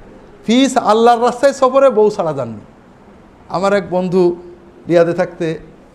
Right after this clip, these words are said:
রাশিয়ায় গেলেন, আহ, দাওয়াতি সফরে, এসে বললেন যে, "ভাই, সফরে গেছিলাম।" তা বললাম যে, "ভাই, ভাবিকে নিয়ে গেছিলেন?" বলে, "না।" বলে, "আপনি নবীওয়ালা দাওয়াত হয়নি।" রাসূলুল্লাহ সাল্লাম কখনো ওয়াইফ ছাড়া কোনো,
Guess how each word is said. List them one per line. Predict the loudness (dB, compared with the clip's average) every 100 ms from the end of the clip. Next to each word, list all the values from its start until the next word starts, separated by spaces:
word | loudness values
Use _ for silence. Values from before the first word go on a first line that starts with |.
| -10
রাশিয়ায় | -4 -4 -2 -2
গেলেন, | -2 -4 -4
আহ, | -8 -20 -20 -20 -14 -10 -6
দাওয়াতি | -4 -4 -4 -8
সফরে, | -6 -4 -4 -6 -18 -20 -20 _ -20 -12 -6
এসে | -4
বললেন | -4
যে, | -2
"ভাই, | -4
সফরে | -2 -2 -2
গেছিলাম।" | -4 -8 -12 -14 -20 -20 -20 -20 -20 -20 -20 -10
তা | -4
বললাম | 0 0 -2
যে, | -2
"ভাই, | 0
ভাবিকে | -2 -4 -8
নিয়ে | -8
গেছিলেন?" | -10 -10 -14 -16 -18 -12
বলে, | -8
"না।" | -8 -12 -20 -20 -14
বলে, | -4 -2
"আপনি | -2 -10 -12 -14 -4
নবীওয়ালা | -2 2 2 2 0
দাওয়াত | -2 -4
হয়নি।" | -6 -8 -10 -18 -20 -20 -8
রাসূলুল্লাহ | -4 0 0
সাল্লাম | 2 -2 0
কখনো | 0 2 2 4 4
ওয়াইফ | 4 2 0
ছাড়া | 0 0
কোনো, | 0 -4